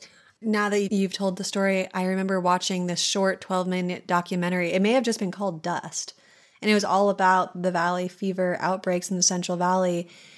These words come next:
And it was horrifying. It showed this one man who had gotten it and they didn't know what was wrong with him. He ended up getting this huge, like, tumor on his head. He couldn't see. It was, like, the worst pain of his life, the migraines, the cluster headaches.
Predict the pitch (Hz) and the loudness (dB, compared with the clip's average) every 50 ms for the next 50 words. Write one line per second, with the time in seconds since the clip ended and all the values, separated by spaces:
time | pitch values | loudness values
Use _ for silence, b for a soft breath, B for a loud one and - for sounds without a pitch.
0 | B B B B _ - 233 262 285 247 220 - - 226 233 226 220 214 190 185 | B B B B _ 0 2 4 4 4 2 0 2 2 4 4 4 2 2 2
1 | 180 175 175 - - - 208 208 196 196 190 - 208 185 185 190 190 185 180 180 | 2 0 -2 -2 2 4 4 4 4 2 0 0 0 2 2 2 2 0 0 -2
2 | 180 185 180 202 185 180 180 175 170 170 170 b b b b b b b - 214 | -2 -2 -2 -2 0 0 0 -2 -4 -6 -8 b b b b b b b 0 2
3 | 202 180 170 180 - - 180 190 190 - 190 185 175 170 160 - - _ - 196 | 2 2 0 -2 2 4 4 4 4 4 2 0 0 -2 -2 -6 -10 _ -2 0
4 | 196 190 190 190 185 208 214 208 - - - 202 190 185 180 143 165 180 175 190 | 2 4 4 6 6 6 6 4 0 -2 0 2 4 4 4 2 2 -2 0 2
5 | 202 208 214 214 214 214 - 226 220 208 202 202 196 196 214 196 196 196 190 185 | 2 2 4 2 0 0 -2 -2 -2 0 0 0 0 0 0 0 2 0 0 0
6 | - - 185 190 185 185 170 190 - - - - - - 254 247 240 240 233 226 | -2 -2 -2 -2 -2 -2 -4 -4 -4 -6 -6 -6 -4 -2 0 2 4 4 4 4
7 | 214 202 180 - - 165 165 - - - - 240 226 220 214 208 208 208 190 185 | 2 2 0 0 -2 -2 -2 -4 -6 -2 0 2 2 2 2 2 0 0 0 -2
8 | 190 190 196 180 170 - - - 202 214 208 208 196 196 190 208 B B B B | -2 -2 -2 -4 -6 -6 -8 -6 -2 0 0 2 2 0 -2 -4 B B B B
9 | - - 240 233 - - 247 214 190 185 - - - - - 240 226 226 220 214 | -2 0 0 0 0 0 2 2 2 2 0 0 0 0 2 2 2 4 4 4
10 | 208 185 196 196 185 190 196 190 175 202 208 202 202 202 - - - 220 220 208 | 4 4 4 0 0 2 0 0 2 2 0 0 0 -2 -6 -4 -2 0 2 2
11 | 208 196 196 196 180 175 170 175 170 170 180 196 190 175 175 - 208 196 180 185 | 2 0 -2 -4 -4 -4 -4 -4 -2 0 0 0 0 -2 -4 -4 -2 0 0 0
12 | 180 175 185 202 196 196 196 190 185 180 170 175 170 - - - 208 202 196 - | 0 0 0 -2 -2 0 0 0 0 0 -2 -4 -6 -8 -6 -4 -2 -2 -2 -2
13 | - 185 175 185 175 156 143 - - | -4 -4 -4 -2 -4 -4 -4 -6 -10